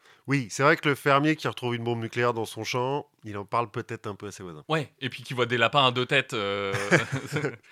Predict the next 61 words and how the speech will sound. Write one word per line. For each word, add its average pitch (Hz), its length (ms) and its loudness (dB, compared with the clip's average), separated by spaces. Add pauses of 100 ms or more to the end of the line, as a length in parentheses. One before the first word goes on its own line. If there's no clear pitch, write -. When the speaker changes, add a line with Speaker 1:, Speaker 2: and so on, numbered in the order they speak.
(220)
Speaker 1:
<laughs> 131 200 -12
Des 107 80 -6
lapins 101 280 -6
qui 117 120 -12
brillent 95 160 -6
dans 90 100 -8
le 85 60 -10
noir. 110 220 -8 (260)
Speaker 2:
Donc 160 300 -2
ils 147 60 -4
vont, 175 340 -2
euh, 117 320 2 (160)
lancer 160 320 4
des 147 80 2
recherches, - 440 -2
euh, 107 220 -2 (100)
actives 127 720 -4
parce 123 220 -2
que - 100 -4
la 143 180 2
nouvelle 117 300 -2
s'ébruite 123 520 -6
et - 60 -8
que, - 300 -8
bah, 107 160 -2
du 104 140 -8
coup, 135 140 -2
il 120 60 0
va 104 80 -2
falloir 110 240 2
essayer 110 200 0
de 104 40 0
la 98 80 6
retrouver 107 320 -6
le 98 120 -4
plus 120 160 -12
vite 110 180 -12
possible. 101 380 -10 (220)
Speaker 1:
Ouais, 113 80 -6
aussi, 139 360 -6
parce - 180 -20
que, 90 80 -12
Speaker 2:
Euh, 117 220 -4
Speaker 1:
bon. 120 60 -4
Speaker 2:
des 127 80 4
recherches 143 400 -2
actives, 190 320 -8
ça 151 100 -8
veut 135 120 -8
dire 160 180 -8
quand 160 120 -6
même, 165 320 -6
euh, 110 300 2
en 120 180 -4
mer, 143 340 0
trente 170 280 -4
bâtiments 156 380 -2
de 143 80 -8
la 123 80 0
Navy, 120 480 -6
plus 165 300 -6